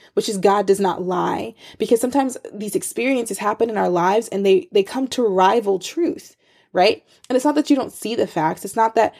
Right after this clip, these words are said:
reality is not reality. It's just that as believers, we, we live life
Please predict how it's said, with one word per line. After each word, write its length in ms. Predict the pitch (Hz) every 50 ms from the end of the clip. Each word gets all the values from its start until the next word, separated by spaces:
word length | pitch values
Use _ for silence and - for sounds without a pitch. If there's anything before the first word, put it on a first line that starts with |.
| _ _ _
reality 400 | 202 196 196 208 208 208 220 202
is 100 | 190 -
not 300 | 180 180 185 196 - -
reality. 540 | 208 196 180 175 175 180 196 196 190 - 190
It's 140 | 190 -
just 140 | - 226 220
that 120 | - 202 202
as 100 | 190 180
believers, 500 | 170 190 185 190 208 208 190 202 196 185
we, 320 | 180 208 208 196 - - _ _ _ _ _ 185 185 - - _
we 140 | - 202 226
live 220 | 208 202 208 202 185
life 400 | 185 190 185 180 185 185 -